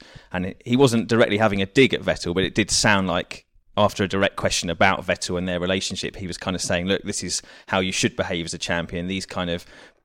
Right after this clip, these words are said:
m-, major moments of madness should never happen when you're at this, this elite level."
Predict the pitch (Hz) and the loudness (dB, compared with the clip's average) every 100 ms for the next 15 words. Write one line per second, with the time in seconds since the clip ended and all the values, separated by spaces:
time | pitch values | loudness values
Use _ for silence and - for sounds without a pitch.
0 | - - 104 - - 107 98 92 95 90 | -10 -2 -2 -4 -2 2 2 2 0 0
1 | 92 - 107 98 87 - 92 98 95 90 | -2 -6 -2 0 0 -2 -2 0 0 0
2 | 104 - 87 82 82 82 80 - 80 - | -2 -2 -6 -8 -8 -6 -6 -6 -8 -6
3 | - - _ - _ 90 - 85 87 92 | -6 -8 _ -20 _ -6 -2 0 -2 -2
4 | 90 78 82 | -4 -4 -8